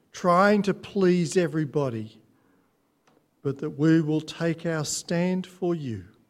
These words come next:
And in season and out of season,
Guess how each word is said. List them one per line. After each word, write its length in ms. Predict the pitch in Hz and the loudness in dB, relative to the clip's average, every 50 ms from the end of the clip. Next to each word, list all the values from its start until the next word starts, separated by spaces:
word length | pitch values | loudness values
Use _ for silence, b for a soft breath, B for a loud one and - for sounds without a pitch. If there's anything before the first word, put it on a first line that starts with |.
| _ _ _ _ _ _ _ _ _ _ _ _ _ _ _ _ _ _ _ _ _ _ _ _ _ _ _ _ _ _ _ _ _ _ _ _ _ _ _ _ _ _ _ _ _ _ | _ _ _ _ _ _ _ _ _ _ _ _ _ _ _ _ _ _ _ _ _ _ _ _ _ _ _ _ _ _ _ _ _ _ _ _ _ _ _ _ _ _ _ _ _ _
And 200 | 139 135 135 131 | -4 -4 -2 -2
in 260 | - - 170 180 185 | -2 0 0 0 0
season 680 | 175 - - - 196 196 196 196 196 196 208 202 196 202 | 0 -2 -2 0 0 0 0 0 -4 -4 -4 -4 -2 -2
and 160 | 202 196 180 | -2 -2 -2
out 260 | 147 123 104 98 - | -2 -4 -4 -6 -10
of 100 | 107 - | -12 -14
season, 600 | - - - 156 127 120 110 117 113 98 95 | -12 -10 -8 -8 -8 -8 -10 -12 -12 -14 -14